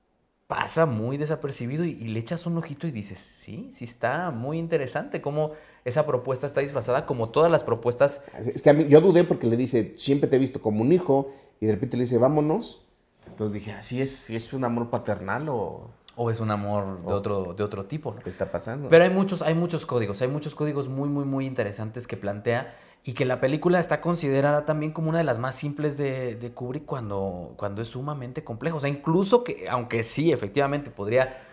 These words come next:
Speaker 1: dentro de la filmografía del director parecer una de las, de las cosas más simples que hizo,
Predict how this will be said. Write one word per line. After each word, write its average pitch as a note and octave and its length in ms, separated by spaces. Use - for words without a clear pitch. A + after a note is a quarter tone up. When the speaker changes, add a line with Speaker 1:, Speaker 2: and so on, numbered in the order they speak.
Speaker 1:
dentro C3+ 320
de B2 60
la A2+ 100
filmografía A2+ 440
del B2 80
director A#2 360
parecer G#2 320
una C#3 140
de C3 80
las, A2+ 240
de A2 80
las G2+ 160
cosas A#2+ 200
más A#2 160
simples A#2 320
que A2 100
hizo, B2 340